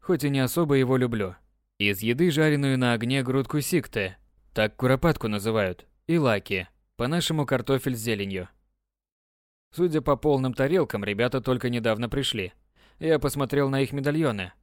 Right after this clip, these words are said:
У всех три стрелы внутри восьмиконечной звезды. Две острием вверх,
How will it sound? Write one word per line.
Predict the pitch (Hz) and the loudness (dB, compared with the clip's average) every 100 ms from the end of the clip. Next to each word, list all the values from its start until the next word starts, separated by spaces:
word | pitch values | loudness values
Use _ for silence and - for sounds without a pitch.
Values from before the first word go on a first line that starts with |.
| _ _ - | _ _ -8
У | 147 | -4
всех | 180 202 | 2 2
три | - 156 | 2 -2
стрелы | - 170 190 135 | 0 0 0 0
внутри | 104 98 120 | -2 -4 -2
восьмиконечной | 123 117 120 113 107 107 - 120 | 0 -2 -2 -2 -2 -2 -2 -2
звезды. | 131 135 110 92 - _ _ _ _ - | -2 -2 -2 -4 -6 _ _ _ _ -10
Две | 98 98 135 | -4 0 0
острием | 147 139 135 139 139 | 0 0 0 2 0
вверх, | 147 117 95 _ | 0 -2 -2 _